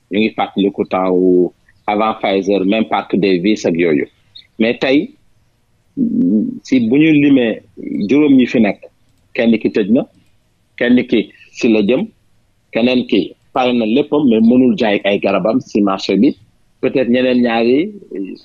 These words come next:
ñooy clépin-clopant. Boo jëlee sax Institut Pasteur,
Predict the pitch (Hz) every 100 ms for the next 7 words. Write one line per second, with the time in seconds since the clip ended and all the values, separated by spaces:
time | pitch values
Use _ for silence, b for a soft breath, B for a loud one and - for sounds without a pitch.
0 | _ 123 127 123 117 92 - _ 135 123
1 | - 120 - 113 98 95 85 - _ 113
2 | 123 123 117 110 143 - 143 - 113 120
3 | - 127